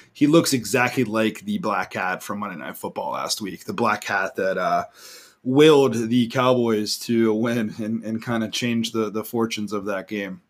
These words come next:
<clears throat> Quick throat clear and, and water break here. But I'm looking at the standings in the overall seedings.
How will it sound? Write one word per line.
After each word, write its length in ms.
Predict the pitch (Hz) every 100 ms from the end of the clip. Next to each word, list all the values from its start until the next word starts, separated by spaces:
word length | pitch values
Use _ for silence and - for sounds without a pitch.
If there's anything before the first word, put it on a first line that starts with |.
| _
<clears throat> 380 | - - 190 135
Quick 240 | - 151 -
throat 380 | - 131 127
clear 340 | - 127 120 113
and, 180 | 107 101
and 220 | 101 104
water 360 | 113 120 113
break 340 | 95 107 104 -
here. 320 | 113 107 143 - - - -
But 100 | 131
I'm 80 | 139
looking 340 | 151 156 151
at 300 | 143 131 117
the 440 | 127 131 127 120 113
standings 840 | - - 131 156 113 82 95 -
in 140 | 113
the 100 | 113
overall 460 | 127 131 127 123 113
seedings. 840 | - - 147 123 92 98 - -